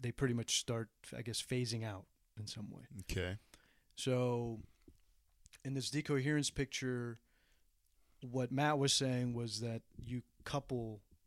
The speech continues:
Speaker 1: or the quantum system com-, couples with its environment and other, uh, like, other constituents of the environment.
Speaker 2: Mm-hmm.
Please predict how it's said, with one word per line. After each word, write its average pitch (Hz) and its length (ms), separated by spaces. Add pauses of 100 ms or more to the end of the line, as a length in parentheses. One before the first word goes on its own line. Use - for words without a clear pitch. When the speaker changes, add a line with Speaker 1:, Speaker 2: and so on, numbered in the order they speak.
(160)
Speaker 1:
or 127 80
the 120 60
quantum 143 300
system 117 600 (100)
com-, 135 240 (280)
couples 117 500
with 120 260
its 117 160
environment 110 680 (520)
and 113 100
other, 117 360 (100)
uh, 120 40 (440)
like, - 140 (640)
other 131 160
constituents 120 720
of 110 80
the 113 100
environment. 101 480
Speaker 2:
Mm-hmm. 87 220